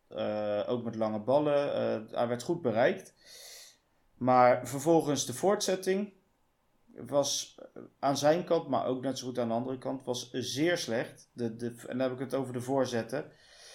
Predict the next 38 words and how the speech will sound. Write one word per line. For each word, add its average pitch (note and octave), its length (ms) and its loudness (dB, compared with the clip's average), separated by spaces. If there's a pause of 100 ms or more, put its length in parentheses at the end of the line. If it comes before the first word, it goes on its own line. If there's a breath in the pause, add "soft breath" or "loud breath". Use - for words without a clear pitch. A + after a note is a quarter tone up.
(340 loud breath)
Ja, D3 200 8
Barry, D3+ 260 6
dat, D#3 220 4
dat D#3 160 4
is D3+ 180 -2
iets D3+ 140 -6
wat B2+ 120 -4
mij C#3 240 4
opviel. E3+ 460 -2
De, C3 320 -6 (320)
de C#3+ 140 -6
verschrikkelijke F3 840 -2
voorzetten. A#2+ 540 0
Hoe D3 140 -4
kan, F3 180 0
hoe E3+ 220 -2
kan F#3+ 180 0
dat C3+ 160 -2
toch? F#2+ 400 -10
Dat B2 160 -6
als C3+ 200 -2
ze C3+ 100 -6
soms C#3 280 -6
helemaal D#3+ 300 0
vrij D#3+ 260 2
staan, D#3 380 -2
een C3 100 -4
voorzet E3 380 0
afleveren D3 500 0
naar C3 80 -4
de B2 100 -6
cornervlag. A#2 560 -6 (1900 soft breath)
Is C#3+ 140 -4
dat C#3+ 160 -2
kwaliteit? D3+ 840 2
Is - 180 -8
dat, G#2 360 -6
eh, G2+ 360 -6